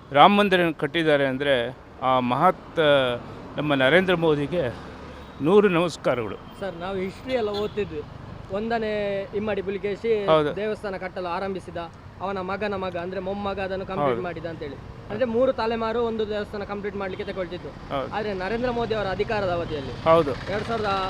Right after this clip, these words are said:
Speaker 2: ಹತ್ತೊಂಬತ್ತರಲ್ಲಿ ಸುಪ್ರೀಂ ಕೋರ್ಟ್ ತೀರ್ಪು ಬಂತು.
Speaker 1: ಹೌದು.
Speaker 2: ಎರಡ್ ಸಾವಿರದ ಇಪ್ಪತ್ತರಲ್ಲಿ ಕೆಲಸ ಆರಂಭ ಆಯ್ತು.
Speaker 1: ಹೌದು.
Speaker 2: ಈಗ ಮೊದಲನೇ ಹಂತದ ಕೆಲಸ ಎರಡ್ ಸಾವಿರದ ಇಪ್ಪತ್ನಾಲ್ಕಾಗುವ ಕಂಪ್ಲೀಟ್ ಆಗಿದೆ.
Speaker 1: ಆಗಿದೆ.
Speaker 2: ಈಗ ಏನ್ ಹೇಳ್ತೀರಿ ಸರ್?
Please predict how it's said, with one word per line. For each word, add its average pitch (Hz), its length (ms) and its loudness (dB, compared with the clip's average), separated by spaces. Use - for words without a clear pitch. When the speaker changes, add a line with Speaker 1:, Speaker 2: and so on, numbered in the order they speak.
Speaker 2:
ಹತ್ತೊಂಬತ್ತರಲ್ಲಿ 240 840 0
ಸುಪ್ರೀಂ 233 280 0
ಕೋರ್ಟ್ 214 220 -2
ತೀರ್ಪು 220 320 0
ಬಂತು. 196 480 -2
Speaker 1:
ಹೌದು. 165 180 8
Speaker 2:
ಎರಡ್ - 120 2
ಸಾವಿರದ 233 200 0
ಇಪ್ಪತ್ತರಲ್ಲಿ 233 440 0
ಕೆಲಸ 233 260 0
ಆರಂಭ 208 300 0
ಆಯ್ತು. 160 260 -2
Speaker 1:
ಹೌದು. 165 460 6
Speaker 2:
ಈಗ 226 80 2
ಮೊದಲನೇ 226 460 2
ಹಂತದ 233 360 0
ಕೆಲಸ 226 340 0
ಎರಡ್ 220 120 0
ಸಾವಿರದ 220 200 0
ಇಪ್ಪತ್ನಾಲ್ಕಾಗುವ 214 640 -2
ಕಂಪ್ಲೀಟ್ 208 340 -4
ಆಗಿದೆ. - 460 -2
Speaker 1:
ಆಗಿದೆ. 143 380 0
Speaker 2:
ಈಗ 208 80 2
ಏನ್ 208 140 -2
ಹೇಳ್ತೀರಿ 156 300 -6
ಸರ್? - 140 -12